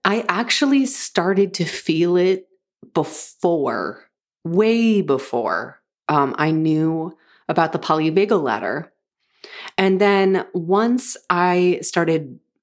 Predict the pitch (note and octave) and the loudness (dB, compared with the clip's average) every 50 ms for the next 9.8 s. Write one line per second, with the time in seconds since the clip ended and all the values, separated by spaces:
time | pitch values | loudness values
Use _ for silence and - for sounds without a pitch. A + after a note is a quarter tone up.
0 | _ _ - E3 D#3+ D#3 - - - E3 D#3 D3 C#3 - - D#3 D3 - - D#3 | _ _ -2 0 0 0 -2 -2 -2 0 0 0 -2 -2 -2 -2 -2 -2 -2 -2
1 | D3+ D3+ D3 - - D#3+ D3+ - - C#3 C#3 C3+ - - D3 D3 - - - C#3 | -2 -2 -2 -2 -2 -2 0 0 0 0 0 0 0 0 -2 0 0 0 0 2
2 | E3 E3 D#3+ - - - G3 G#3 A3 G#3 G#3 G#3 G3+ F#3+ G3 G3 F#3+ G3 - - | 0 0 -2 -4 -2 0 0 2 2 4 4 4 4 2 2 -2 -4 -6 -12 -20
3 | - - - - - _ - E3 D#3+ D#3+ D#3+ D#3+ D#3+ D#3+ D#3+ D#3+ D#3+ D3+ - - | -18 -18 -20 -20 -6 _ 0 0 2 0 0 2 2 2 2 0 -2 -4 -6 -12
4 | _ _ - - - - G#3 G#3 G#3+ G3+ G3+ F#3 D#3+ - - _ _ _ _ _ | _ _ -6 -6 -2 0 0 2 4 4 2 2 -2 -8 -20 _ _ _ _ _
5 | - - F3+ F3 - - - _ _ _ - - - - - - - B3 B3 C4 | -2 -2 -2 -2 -4 -8 -12 _ _ _ -8 -8 -8 -8 -4 0 0 2 2 2
6 | B3+ A#3+ A#3+ A3+ G#3 F#3+ F3 E3+ E3 D#3+ D#3 D#3 D#3 D3+ C#3 C3+ B2+ B2+ B2 - | 2 2 2 2 2 2 2 2 2 2 2 0 0 0 0 -2 -2 -4 -4 -6
7 | - - - - - - - - - - _ _ _ - - E3 D#3+ D#3 D3+ B2+ | -8 -8 -8 -10 -8 -6 -6 -6 -6 -10 _ _ _ -2 0 2 2 2 2 0
8 | B2 A2 A2+ A#2+ F#2 - - - - - - _ _ _ - - - - - - | 0 -2 -4 -4 -6 -8 -10 -12 -12 -12 -16 _ _ _ -20 -20 -20 -20 -20 -10
9 | - - F3+ F3+ F3 F3 E3+ E3 D#3+ D#3+ F3+ G#3+ B3 C#4 C#4 C#4 | -2 0 2 4 4 2 2 0 0 2 2 4 4 2 0 -2